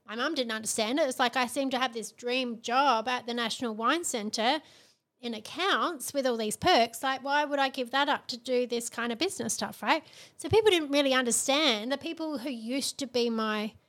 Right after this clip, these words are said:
support. I mean, they still supported me. Don't get me wrong. My parents are loving people. I was still supported, but they couldn't support me in the way that I needed it at that time. So I didn't feel like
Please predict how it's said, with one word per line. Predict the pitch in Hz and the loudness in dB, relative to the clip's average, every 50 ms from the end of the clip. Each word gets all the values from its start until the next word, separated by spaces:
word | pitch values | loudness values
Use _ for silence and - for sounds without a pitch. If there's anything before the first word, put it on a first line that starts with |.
| _ _ | _ _
support. | - - - 220 - 262 262 277 | -10 -6 -4 2 2 2 2 4
I | |
mean, | 349 381 427 | 2 2 2
they | 453 440 | 2 0
still | - - 415 392 | 2 4 4 4
supported | 403 - 254 - - - 214 214 208 202 - - | 4 2 0 2 2 0 0 0 -4 -8 -10 -8
me. | 202 247 285 277 - | -6 -6 -6 -6 -4
Don't | 311 285 254 | -6 -6 -6
get | 254 262 - | -6 -10 -10
me | 233 226 | -8 -8
wrong. | 214 214 208 233 254 | -6 -6 -6 -6 -4
My | 247 247 | -4 -6
parents | 247 - 269 254 233 - | -6 -6 -6 -8 -6 -8
are | 262 233 | -8 -6
loving | 233 233 226 233 220 226 | -6 -6 -6 -6 -6 -6
people. | - 233 214 240 240 | -6 -6 -6 -4 -4
I | 247 | -4
was | 262 269 | -2 -2
still | - 311 285 262 | -2 -4 -4 -4
supported, | - 247 - - - 302 311 254 214 202 226 277 254 - - - - - - _ | -4 -6 -8 -4 0 2 2 2 2 2 2 0 0 -2 -10 -20 -20 -20 -18 _
but | - 302 277 | -4 2 4
they | 285 269 | 4 4
couldn't | - 349 311 311 254 | 4 2 -2 -2 -2
support | - 330 277 - 311 285 262 | -2 0 2 4 4 4 4
me | 262 277 | 4 2
in | 269 | 2
the | 254 247 | 2 4
way | 247 247 247 240 | 4 4 4 4
that | 247 240 | 2 2
I | 233 226 | 0 0
needed | 226 226 226 240 247 233 220 214 | 0 0 -2 -2 -2 -2 -4 -4
it | 208 - | -4 -6
at | - 226 - | -6 -8 -8
that | - 226 220 - | -8 -10 -8 -6
time. | - 349 381 370 240 226 | -2 0 2 2 0 0
So | 196 302 269 | 2 2 2
I | 262 | 2
didn't | 320 320 285 240 - | 2 -2 -4 -6 -6
feel | - - 294 294 320 330 339 320 311 269 | -4 -2 0 2 2 4 4 4 4 4
like | 226 214 190 196 214 262 311 277 - - - | 2 2 2 4 2 2 2 2 -4 -16 -20